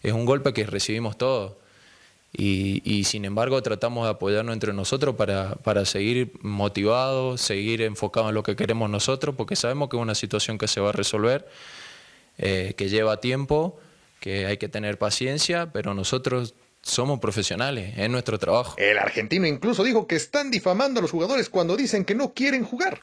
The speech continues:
Speaker 1: Porque es mentira, <laughs> o sea, están difamándonos, nosotros somos jugadores profesionales, eh, nos debemos a la institución,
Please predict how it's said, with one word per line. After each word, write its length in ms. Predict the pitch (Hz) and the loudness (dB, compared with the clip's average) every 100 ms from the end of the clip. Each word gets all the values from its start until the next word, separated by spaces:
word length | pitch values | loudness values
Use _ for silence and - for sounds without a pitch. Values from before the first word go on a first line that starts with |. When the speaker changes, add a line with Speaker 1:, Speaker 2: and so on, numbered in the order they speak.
| - | -8
Speaker 1:
Porque 220 | 87 95 | -2 0
es 40 | |
mentira, 440 | 101 90 123 110 90 - | 0 0 0 0 -2 -6
<laughs> 140 | - - | -6 -6
o 100 | 90 | -2
sea, 640 | - 101 87 87 170 151 - - - - - - | 0 0 0 -2 -4 -8 -16 -20 -20 -20 -20 -8
están 280 | - - 107 | -4 -2 0
difamándonos, 720 | 110 - 98 107 110 113 131 | 0 -2 0 0 0 0 0
nosotros 420 | 127 101 113 101 - | -2 -4 -4 -4 -4
somos 220 | 113 101 | -4 -2
jugadores 320 | 104 107 110 | 0 2 0
profesionales, 840 | 107 101 101 - 101 113 127 131 - - - - - - _ | -2 -2 -2 -2 -2 -2 -2 -4 -8 -20 -20 -20 -20 -20 _
eh, 60 | 95 | -4
nos 180 | 98 92 | 0 2
debemos 320 | 95 110 104 | 2 2 0
a 40 | |
la 80 | 101 | 0
institución, 640 | 98 101 101 98 123 131 | -2 -4 -4 -2 -2 -2